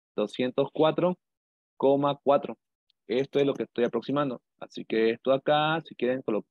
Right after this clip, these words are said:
lo estoy especificando, que estoy sacando eso, ¿no? Y esto estoy aproximando a siete punto cero tres, ¿no? Coloco acá, aproximando a siete coma cero tres. Así que esto acá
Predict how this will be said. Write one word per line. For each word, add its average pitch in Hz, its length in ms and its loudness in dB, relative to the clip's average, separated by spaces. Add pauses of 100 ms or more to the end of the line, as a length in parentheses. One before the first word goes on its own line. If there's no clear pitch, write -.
(140)
lo 107 100 -10
estoy 135 240 0
especificando, 131 760 -2 (160)
que 98 60 -2
estoy 123 180 -2
sacando 135 300 0
eso, 143 160 -2
¿no? 139 140 -10 (760)
Y 139 140 6
esto 185 240 4
estoy 175 160 4
aproximando 156 720 2
a 110 180 -2
siete 143 300 -2
punto 139 640 -2
cero 117 200 -2
tres, 156 160 2
¿no? 139 160 -8 (460)
Coloco 127 220 2
acá, 151 320 0
aproximando 151 880 0
a 107 180 -2
siete 139 320 2
coma 127 400 0
cero 113 160 -4
tres. 139 200 -2 (1040)
Así 117 260 -4
que 120 280 0
esto 127 200 -6
acá 151 380 0